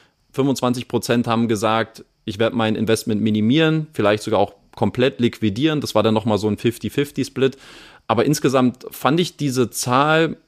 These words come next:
schon ziemlich hoch. Also wie viele Leute oder wie viele Anleger tatsächlich gesagt haben, ähm, „Ich werde jetzt daraufhin nicht reagieren und mein Investment anpassen.“ Und das hat mich sehr nachdenklich gemacht, weil letztlich, ähm,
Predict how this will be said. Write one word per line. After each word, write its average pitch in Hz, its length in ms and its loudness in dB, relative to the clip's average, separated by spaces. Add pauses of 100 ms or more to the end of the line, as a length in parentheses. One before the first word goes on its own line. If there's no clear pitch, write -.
(120)
schon 139 360 0
ziemlich 175 520 -2
hoch. 139 500 0
Also 104 280 -2
wie 131 100 0
viele 131 320 0
Leute 123 580 2
oder 101 220 -2
wie 120 80 -2
viele - 240 -2
Anleger 120 340 2
tatsächlich 117 440 -2
gesagt 104 340 -2
haben, 110 220 2 (420)
ähm, 104 200 2
„Ich 104 160 -6
werde 117 200 0
jetzt 117 280 -2
daraufhin 110 440 0
nicht 110 240 -4
reagieren 110 460 0
und 101 80 -6
mein 104 140 -2
Investment 107 420 -2
anpassen.“ 101 560 -4
Und 98 180 -4
das - 300 -2 (880)
hat 131 140 -2
mich 156 100 0
sehr 139 140 2
nachdenklich 117 640 -2
gemacht, 98 360 -2
weil 107 120 2
letztlich, 120 680 -2
ähm, 113 540 -2